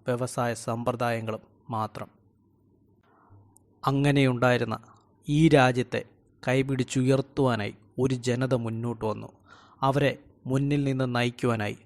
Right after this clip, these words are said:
അനേകം പേരും. അവരിലൊരാളായി ടാറ്റ ഗ്രൂപ്പും.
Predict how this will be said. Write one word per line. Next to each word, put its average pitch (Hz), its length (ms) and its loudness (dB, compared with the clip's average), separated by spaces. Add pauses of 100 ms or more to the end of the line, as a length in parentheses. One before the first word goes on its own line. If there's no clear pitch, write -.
(220)
അനേകം 120 520 -2
പേരും. 104 320 -6 (480)
അവരിലൊരാളായി 120 840 0 (340)
ടാറ്റ 117 280 0 (100)
ഗ്രൂപ്പും. 104 440 -6